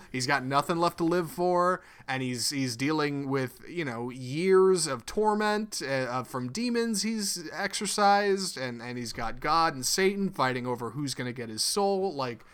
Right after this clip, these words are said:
really interesting stuff. Cool action, cool set pieces, cool props. Constantine was a cool movie, and it had a great cast. Um,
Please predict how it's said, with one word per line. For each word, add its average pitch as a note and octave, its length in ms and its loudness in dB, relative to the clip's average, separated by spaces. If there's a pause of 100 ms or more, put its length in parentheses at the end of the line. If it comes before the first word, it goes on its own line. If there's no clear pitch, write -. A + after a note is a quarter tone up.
(440)
really D4 680 2
interesting G3 440 -2
stuff. B2+ 380 0
Cool E3 420 0
action, A3 640 6
cool C3+ 240 -4
set A3 400 0
pieces, G#3+ 500 -4
cool B2+ 280 -6
props. G3 460 6
Constantine F#4 540 2
was C4 140 2
a G#3+ 60 0
cool B3 260 0
movie, A3 400 0
and F3 120 -2
it A3 40 6
had C#4 80 4
a D#4 40 2
great G#3 300 2
cast. G#3+ 640 0
Um, C#3 500 0